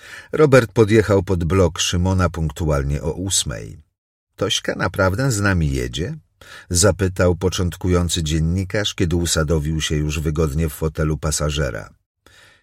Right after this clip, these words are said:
„Jedzie. To nie jest dla ciebie problem, co?” rzucił Robert, choć pewnie domyślał się odpowiedzi. „Skąd?” odparł Szymon. „Cieszę się, że w końcu ją poznam.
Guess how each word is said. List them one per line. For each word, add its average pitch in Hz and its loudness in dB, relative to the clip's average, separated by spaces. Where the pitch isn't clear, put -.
„Jedzie. 67 2
To 127 2
nie 127 0
jest 127 -2
dla 110 2
ciebie 113 -2
problem, 80 0
co?” 104 -4
rzucił 85 -2
Robert, 90 0
choć - -4
pewnie 151 4
domyślał 113 2
się 71 -4
odpowiedzi. 73 -4
„Skąd?” 78 -2
odparł 80 0
Szymon. 58 -2
„Cieszę - -2
się, 82 0
że 82 0
w - -6
końcu 87 -2
ją 87 0
poznam. 71 0